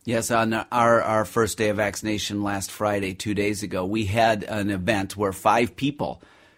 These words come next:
got their vaccines first. And the very first person at Hennepin Healthcare to get the vaccine was a gentleman who works in environmental services, um, uh, the, the staff that cleans the building. He was first,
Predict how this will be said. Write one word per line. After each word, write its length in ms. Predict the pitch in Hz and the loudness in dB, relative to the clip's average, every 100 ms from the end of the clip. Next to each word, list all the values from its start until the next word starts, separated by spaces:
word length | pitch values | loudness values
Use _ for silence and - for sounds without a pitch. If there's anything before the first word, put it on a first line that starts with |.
| _ - | _ -2
got 340 | 104 98 - 90 | 0 0 -4 -6
their 260 | 107 110 | 0 2
vaccines 640 | 113 113 110 - 117 110 98 | 4 2 2 -2 -2 -2 -2
first. 400 | - 98 76 104 | -2 -4 -4 -4
And 140 | 98 | -2
the 60 | 98 | -4
very 500 | 90 117 123 131 131 | 0 2 4 2 -2
first 600 | - 113 110 - - - | -4 -2 -2 -4 -14 -8
person 520 | 107 101 - 65 110 - _ _ | -6 -4 -6 -8 -10 -14 _ _
at 200 | 98 95 | -6 -4
Hennepin 400 | 92 104 98 101 | -2 -2 -2 -2
Healthcare 500 | 95 98 - 101 95 | 0 -2 -2 -4 -4
to 100 | - | -4
get 180 | 90 95 | -6 -6
the 80 | 98 | -4
vaccine 520 | 92 90 - 98 110 | -2 -4 -2 -2 0
was 180 | 101 87 | -2 -2
a 60 | 90 | -4
gentleman 440 | 95 95 92 92 | -4 -2 -2 -2
who 120 | 92 | -2
works 380 | 87 92 87 - | -4 -6 -6 -8
in 200 | 85 90 | -4 -4
environmental 540 | 85 87 85 87 85 | -2 -2 -2 -4 -4
services, 600 | 87 87 85 87 135 143 92 | -6 -8 -8 -8 -6 -6 -4
um, 320 | 92 87 85 | -2 -4 -6
uh, 240 | 85 85 82 | -6 -4 -4
the, 280 | 90 82 - | -6 -6 -8
the 240 | - 80 87 | -10 -10 -10
staff 440 | - - 90 90 | -10 -2 -2 -2
that 160 | - - | -6 -10
cleans 440 | - 98 98 92 | -6 -4 -4 -4
the 80 | 98 | -6
building. 440 | 87 98 104 120 120 - - - - | -4 -4 -2 -6 -6 -12 -20 -20 -2
He 180 | 147 143 | 4 4
was 240 | 120 - | 4 2
first, 480 | - 110 113 - | 0 2 0 -4